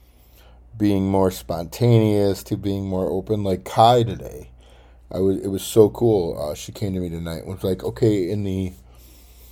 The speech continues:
name of being spontaneous," which totally isn't her jam, she's a planner, uh, you know, proposed going to this concert in February, which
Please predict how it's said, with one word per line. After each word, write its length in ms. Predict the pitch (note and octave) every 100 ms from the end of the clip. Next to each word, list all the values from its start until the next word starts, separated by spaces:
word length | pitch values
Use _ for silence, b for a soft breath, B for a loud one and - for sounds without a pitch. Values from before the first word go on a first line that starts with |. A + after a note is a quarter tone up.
| b - - - - -
name 380 | - A#2+ B2 B2
of 140 | A#2 A2+
being 240 | G#2 G2+
spontaneous," 760 | F#2 G2+ F#2 - F2 F#2 F#2
which 220 | C3 A#2+ -
totally 400 | - A3 G#3+ C3+
isn't 220 | A2+ G2+
her 120 | F#2+
jam, 400 | E2+ F2 D2 E2+
she's 260 | A2+ B2 A#2+
a 60 |
planner, 540 | A#2+ A2+ F2+ D#2 D#2+ A#2+ B B B B B
uh, 320 | - F2+ E2+ E2+ - - -
you 120 | A2
know, 100 | E2+
proposed 500 | D#2+ A2 - G#2 F#2 F2+
going 240 | F2+ F2
to 80 | E2+
this 180 | E2 -
concert 560 | - B2+ B2+ - -
in 80 | F#2+
February, 680 | - F#2 D#2 D2+ D2 D2+ G2+
which 260 | F#2+ F2+